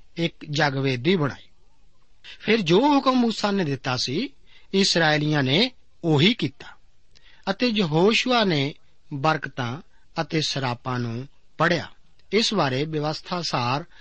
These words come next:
ਉਸ ਦਾ ਗਿਆਰਾਂ ਅਧਿਆਏ, ਉਸ ਦੀ ਛੱਬੀ ਤੋਂ ਲੈ ਕੇ ਬੱਤੀ ਆਇਤਾਂ ਦਾ ਚ ਜ਼ਿਕਰ ਹੈ। ਗੌਰ ਕਰੋ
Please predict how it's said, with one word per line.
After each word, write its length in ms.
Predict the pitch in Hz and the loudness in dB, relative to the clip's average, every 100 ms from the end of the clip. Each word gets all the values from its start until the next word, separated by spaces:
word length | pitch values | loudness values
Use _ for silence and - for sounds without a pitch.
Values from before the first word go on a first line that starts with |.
| - - | -20 -12
ਉਸ 160 | 160 - | -10 -6
ਦਾ 100 | 160 | -4
ਗਿਆਰਾਂ 440 | 147 139 135 180 | 0 0 2 0
ਅਧਿਆਏ, 440 | 208 202 131 127 107 - - - - 175 | 2 2 2 -2 -6 -18 -20 -20 -14 -10
ਉਸ 160 | 143 | -6
ਦੀ 80 | 160 | -4
ਛੱਬੀ 420 | - 160 156 208 | -4 -4 0 0
ਤੋਂ 180 | 226 214 | 2 2
ਲੈ 140 | 190 | 2
ਕੇ 140 | 170 170 | 0 -4
ਬੱਤੀ 420 | 147 139 - 220 | -6 -8 -6 -2
ਆਇਤਾਂ 360 | 170 135 139 131 | -2 -4 -6 -4
ਦਾ 320 | 123 120 131 - - | -4 -4 -8 -16 -14
ਚ 80 | 165 | -8
ਜ਼ਿਕਰ 360 | 135 143 127 110 | -2 -2 -2 -10
ਹੈ। 180 | - - - - - - - 135 | -12 -16 -20 -20 -20 -20 -16 -6
ਗੌਰ 300 | 147 143 135 | 0 0 0
ਕਰੋ 380 | 131 113 185 | -6 -8 -10